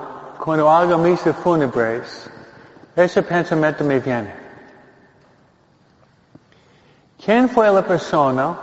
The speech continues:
que había experimentado la muerte más fuerte que cualquier otra persona? Obviamente Jesús.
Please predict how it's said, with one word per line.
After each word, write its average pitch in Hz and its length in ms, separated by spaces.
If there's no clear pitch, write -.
que 151 160
había 160 240
experimentado 143 1200
la 143 180
muerte 170 680
más 151 380
fuerte 175 560
que 143 160
cualquier 180 500
otra 160 340
persona? 120 520
Obviamente 180 580
Jesús. 156 640